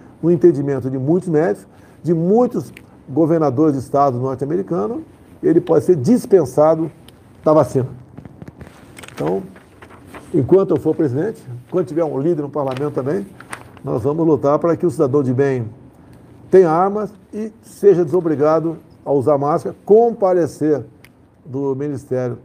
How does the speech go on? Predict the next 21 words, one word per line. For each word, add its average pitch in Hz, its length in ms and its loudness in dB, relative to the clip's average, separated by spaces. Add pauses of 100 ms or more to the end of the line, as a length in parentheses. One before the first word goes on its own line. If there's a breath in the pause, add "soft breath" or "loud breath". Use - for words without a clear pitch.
(140)
da 135 360 -6
Saúde 180 580 2 (960 soft breath)
favorável 156 540 4
nesse 156 160 0
sentido. 123 320 -2 (1000 soft breath)
Eu 208 80 -4
não 208 80 2
entendo 165 320 4
muito, 180 320 2
né, 180 100 0
mas 160 260 0
estamos 175 300 -2
aqui. 147 300 0
Ontem, 185 640 0 (840 soft breath)
eh, 131 320 0
o 135 60 0
nosso 151 260 0
governo, 165 420 4
através 139 500 0
do 143 100 -4
ministro 131 680 -2